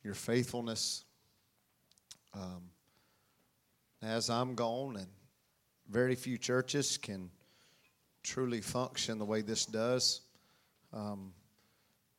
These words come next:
whenever God opens doors for us to be able to go out and preach and minister, um, is truly a supernatural work of the Lord. Um, God has spoke that for years that that would happen.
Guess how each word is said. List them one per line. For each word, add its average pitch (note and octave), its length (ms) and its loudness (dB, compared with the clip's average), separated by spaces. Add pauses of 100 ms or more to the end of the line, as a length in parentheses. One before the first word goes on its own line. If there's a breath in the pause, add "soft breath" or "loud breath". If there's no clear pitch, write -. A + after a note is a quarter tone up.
(140)
whenever G#2+ 560 -2 (180)
God G#2+ 220 2
opens A2 420 -4
doors B2 380 2
for - 160 -8
us G#2+ 100 -6
to - 100 -10
be G#2 140 -2
able G#2 140 -2
to G#2+ 80 -4
go A2+ 180 0
out A#2 220 2
and G2 120 -6
preach - 600 -2 (220)
and F#2+ 120 -10
minister, B2 480 -2 (680 soft breath)
um, G2 340 -8 (220)
is G#2 120 -4
truly B2 520 2 (480 loud breath)
a G#2+ 40 -6
supernatural A#2 800 0
work A2+ 240 -2
of A2+ 240 -2
the A2 80 -6
Lord. A#2 460 -2 (760 soft breath)
Um, G2 360 -4 (260)
God A#2 280 6
has G#2+ 160 2
spoke - 420 0
that G#2 260 -2
for G2+ 140 -4
years A#2 420 2
that - 160 -8
that G#2+ 180 -2
would G2 140 -4
happen. A#2 480 0